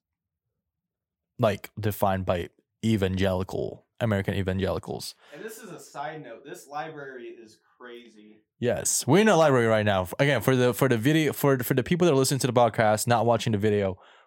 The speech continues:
Speaker 1: we are in a library, a theological library right now. The only theological library in West Texas, <laughs> uh, within range of the, within the Panhandle. So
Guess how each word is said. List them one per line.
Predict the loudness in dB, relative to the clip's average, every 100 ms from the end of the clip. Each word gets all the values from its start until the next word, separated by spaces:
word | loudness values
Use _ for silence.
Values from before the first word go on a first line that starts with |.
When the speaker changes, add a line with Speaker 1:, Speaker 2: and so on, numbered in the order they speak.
| _
Speaker 1:
we | 0 4
are | 4 4
in | 2 0
a | 2
library, | 2 2 2 0
a | -2
theological | -2 -2 0 2 2 2 -2 -2 2
library | 2 2 0 0
right | 0 0
now. | 0 0 0 -4 -4
The | -2 2
only | 4 4 4 2 0 -8 _ _ _ -2
theological | 2 4 6 4 2 0
library | 2 4 4 0
in | 0 0
West | 4 2 2 0
Texas, | 0 0 -2 -2 -2 -4 -8 -2
<laughs> | 2 4 4 0 -2 -10 -8 -8 0
uh, | 4 4 4 2
within | 0 0 0
range | 0 0 0
of | -2
the, | -2 -4
within | 0 2 2
the | 2
Panhandle. | 0 0 -2 -4
So | 0 2 2